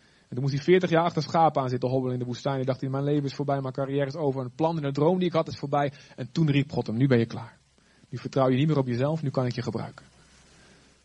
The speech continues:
En God riep hem en zei, "Ga terug en bevrijd je volk." En hij moest allemaal van die plagen doen. En denk je er wel van gehoord hebben of een film over gezien hebben met die muggen en die bl-, en bloed en al die dingen. En op een gegeven moment, toen Farao na negen plagen niet wilde luisteren, zei God,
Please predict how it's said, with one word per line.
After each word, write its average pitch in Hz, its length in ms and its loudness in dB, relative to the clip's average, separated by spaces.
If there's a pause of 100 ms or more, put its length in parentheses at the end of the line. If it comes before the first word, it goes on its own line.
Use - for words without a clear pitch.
(320)
En 120 100 -6
God 156 220 4
riep 156 140 8
hem 139 80 4
en 123 60 4
zei, 120 120 2
"Ga 127 160 0
terug 135 240 2
en 120 100 -2
bevrijd 127 380 -2
je 123 60 -2
volk." - 420 -10 (440)
En 120 120 -2
hij 123 80 0
moest 143 140 -2
allemaal 151 220 -2
van 135 100 -4
die 120 120 -4
plagen 180 400 2
doen. 170 120 2
En 160 60 0
denk 165 140 0
je 151 80 -4
er 151 80 0
wel 143 100 2
van 139 160 -4
gehoord 147 300 0
hebben 139 180 0
of 127 60 -2
een 123 60 -4
film 156 240 0
over 139 140 -2
gezien 143 280 -4
hebben 143 200 -2
met 131 120 -4
die 131 100 -6
muggen 147 360 0
en 135 100 -2
die 127 100 -2
bl-, 123 140 -10
en 127 100 -4
bloed 143 280 4
en 131 120 0
al 135 120 -2
die 139 100 0
dingen. 131 240 -8 (420)
En 147 100 -2
op 143 80 0
een 143 100 -2
gegeven 285 300 10
moment, 180 440 2 (920)
toen 165 300 2
Farao 214 420 4
na 196 100 4
negen 226 320 -2
plagen 214 320 0
niet 202 140 0
wilde 202 180 2
luisteren, 202 460 2
zei 170 140 0
God, 185 200 -2